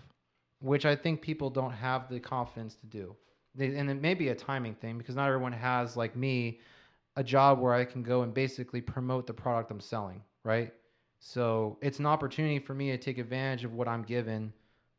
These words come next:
Um, I'm hopeful mo-, more people would take the shot to do it, but I would say, like, you know, ratio-wise, if you're giving someone a realistic ballpark, I'd say one in ten days.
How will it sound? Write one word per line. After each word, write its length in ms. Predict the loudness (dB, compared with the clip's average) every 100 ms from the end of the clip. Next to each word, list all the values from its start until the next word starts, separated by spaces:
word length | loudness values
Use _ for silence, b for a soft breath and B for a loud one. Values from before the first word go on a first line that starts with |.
| _ -6
Um, 300 | -4 -4 -2
I'm 140 | 0
hopeful 400 | 6 6 6 0
mo-, 280 | 0 0 0 -2
more 200 | 0 2
people 300 | 0 -4 -6
would 140 | -4
take 280 | -2 -2 -2
the 80 | -8
shot 320 | -4 -4 -4
to 60 | -6
do 220 | -2 0
it, 180 | 0 -4
but 320 | -4 -6 -10 _ _ _ _ _ _ -20 B B B B _
I 80 | 0
would 160 | 2 0
say, 260 | 0 0
like, 360 | 0 -2 -2 -8 _
you 120 | -6 -2
know, 340 | 0 -2 -4 2
ratio-wise, 1080 | 4 4 2 0 2 4 4 4 0 -2
if 160 | -6 -4
you're 80 | 0
giving 400 | 2 2 2 -2
someone 400 | -4 -2 0 0
a 160 | -4 -4
realistic 680 | 0 2 4 2 -2 -2 2
ballpark, 460 | 4 4 2 0
I'd 120 | 0 -2
say 140 | -4
one 240 | 0 2
in 120 | 2 0
ten 500 | -6 -6 -2 -2 6
days. 640 | 8 8 4 0 -8 -18